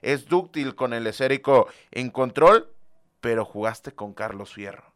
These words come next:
Entonces, tienes que cambiar mucho más el sistema de lo que te gustaría, porque finalmente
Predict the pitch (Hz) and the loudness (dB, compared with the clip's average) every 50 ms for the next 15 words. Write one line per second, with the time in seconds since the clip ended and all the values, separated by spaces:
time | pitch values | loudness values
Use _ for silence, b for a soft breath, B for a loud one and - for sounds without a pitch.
0 | _ _ 104 - 117 127 135 117 101 143 151 139 - _ _ _ _ _ _ _ | _ _ -18 -10 -8 -8 -8 -8 -8 -8 -8 -8 -10 _ _ _ _ _ _ _
1 | - 131 135 135 143 151 143 - - 113 - - - 98 101 104 117 127 131 143 | -10 -8 -8 -6 -8 -10 -12 -12 -14 -16 -14 -14 -14 -14 -12 -6 -2 2 4 4
2 | 151 147 - - - _ _ _ _ - 131 151 180 226 240 254 254 - - 160 | 4 4 0 -4 -20 _ _ _ _ -20 -14 -10 -8 -4 -6 -6 -6 -4 -4 -4
3 | 120 113 120 131 143 139 - 135 120 - - 98 - - 123 127 135 147 165 175 | -4 -2 -2 -2 -2 -2 -4 -10 -12 -12 -16 -14 -10 -6 -6 -4 -2 0 -2 -2
4 | 175 B B B B B 120 123 120 113 110 - - 110 - - 101 95 104 101 | -2 B B B B B -6 -6 -6 -6 -8 -8 -10 -14 -12 -12 -12 -12 -12 -14
5 | - - 107 113 139 170 175 - - - - - - - 127 117 117 123 131 135 | -10 -8 -4 0 0 0 0 -2 -6 -14 -14 -16 -16 -14 -10 -4 -2 0 0 0
6 | 131 135 135 139 131 160 175 190 190 | 0 -4 -4 -4 -2 -2 -2 -2 -2